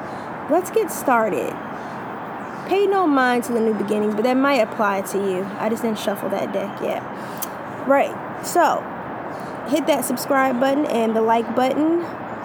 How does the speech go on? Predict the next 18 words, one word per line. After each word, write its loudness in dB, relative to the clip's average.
Also, 4
I'm 4
gonna 2
do 0
this -2
really 0
quick. 2
Um, 4
follow 4
me 4
on 2
Instagram, 4
join 2
my 2
Patreon 0
for -2
extra -4
content. 2